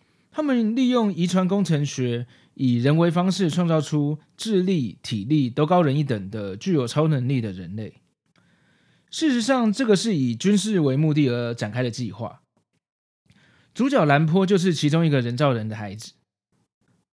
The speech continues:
结果这个计划最后因为两位主要的开发人员失踪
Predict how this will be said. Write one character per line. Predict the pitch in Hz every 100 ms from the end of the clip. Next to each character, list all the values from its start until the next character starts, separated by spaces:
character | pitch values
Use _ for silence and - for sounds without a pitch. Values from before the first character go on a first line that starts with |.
| _ _ _ _ _ _
结 | 262 302
果 | 302 190
这 | 165 285
个 | 226
计 | 180 247
划 | 220 226
最 | 196 233
后 | 214
因 | 202 202 214
为 | 190 147
两 | 131 131
位 | 185
主 | 139 143
要 | 160
的 |
开 | 135 147
发 | 147
人 | 139 120
员 | 120
失 | 120 135 135
踪 | 135 127 131